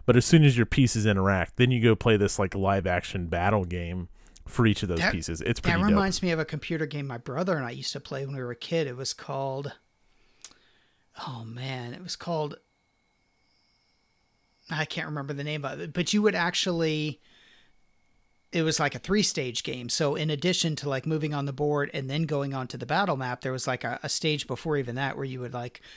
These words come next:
Speaker 2: custom make some of your monsters and heroes
Speaker 1: Nice.
Speaker 2: and you would grow them and get X P and stuff like that. So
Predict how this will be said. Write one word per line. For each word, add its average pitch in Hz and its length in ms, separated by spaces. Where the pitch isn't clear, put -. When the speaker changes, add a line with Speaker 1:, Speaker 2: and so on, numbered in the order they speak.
Speaker 2:
custom 143 560
make 135 260
some 135 240
of 127 120
your 120 100
monsters 120 540
and 123 160
heroes 95 300
Speaker 1:
Nice. 127 120
Speaker 2:
and 135 80
you 127 80
would 135 120
grow 135 300
them 127 220
and 120 120
get 120 180
X 120 180
P 135 260
and 123 120
stuff - 260
like - 160
that. - 220
So - 240